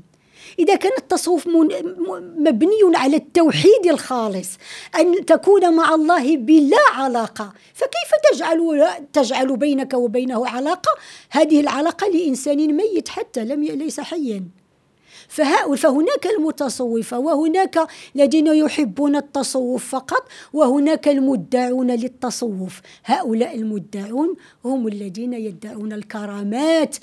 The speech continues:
التي لا تخطر الإنسان على بال، وهؤلاء هم الذين يضحكون على عقول ال-، ال-، ال-، ضع-، ضعاف ال-، الإيمان، وهؤلاء الذين أفسدوا نظرة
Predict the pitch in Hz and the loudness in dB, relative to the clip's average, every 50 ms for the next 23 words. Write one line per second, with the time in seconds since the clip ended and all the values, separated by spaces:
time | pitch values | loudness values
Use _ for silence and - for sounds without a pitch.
0 | _ _ _ _ _ 226 220 - 226 214 226 226 214 233 202 - - - 226 208 | _ _ _ _ _ -14 -12 -8 -8 -8 -8 -8 -10 -12 -14 -16 -16 -16 -14 -14
1 | 202 240 302 214 - - 214 185 180 180 180 170 180 185 185 202 285 330 359 330 | -12 -12 -12 -12 -12 -12 -12 -12 -12 -14 -14 -16 -14 -12 -6 -2 -2 0 -2 -2
2 | - - - - _ 233 247 233 262 302 320 254 247 254 - 208 226 247 240 247 | -6 -10 -16 -14 _ -2 0 2 2 0 0 0 0 0 0 -2 -4 -4 -4 -2
3 | 233 240 226 196 240 233 233 226 220 - - 233 214 - 226 220 214 214 202 202 | -2 -2 -2 -2 -4 -6 -6 -6 -6 -8 -12 -14 -12 -10 -10 -8 -8 -8 -8 -10
4 | 202 202 196 180 190 196 - - 240 220 202 185 - - - - - _ - 269 | -10 -10 -10 -10 -12 -12 -6 -4 -4 -2 -2 -6 -8 -14 -20 -20 -20 _ -16 -14
5 | 262 - - 240 294 330 247 247 359 262 240 202 220 220 220 285 254 185 226 202 | -12 -8 -8 -8 -8 -6 -6 -6 -6 -6 -6 -6 -6 -6 -6 -8 -8 -8 -6 -6
6 | 196 208 208 - - 226 - - 240 214 359 370 285 220 220 208 226 285 339 370 | -6 -6 -8 -8 -10 -12 -10 -8 -8 -8 -6 -6 -4 -4 -2 -2 -2 0 0 -2
7 | 349 - - - _ _ 311 277 285 349 370 320 294 277 320 339 302 254 277 247 | -2 -4 -8 -16 _ _ -4 -2 0 0 0 -2 -2 -2 -2 -2 -4 -4 -4 -2
8 | 285 302 277 294 - - 233 - - - - 302 277 226 254 285 302 - _ _ | -2 -2 -2 -4 -6 -8 -12 -12 -8 -4 -4 -2 -2 -2 -6 -8 -10 -14 _ _
9 | _ _ _ _ _ _ _ _ _ _ _ _ _ _ _ - - - _ _ | _ _ _ _ _ _ _ _ _ _ _ _ _ _ _ -20 -20 -20 _ _
10 | _ 277 302 285 226 247 247 247 | _ -4 -4 -4 -2 -4 -6 -6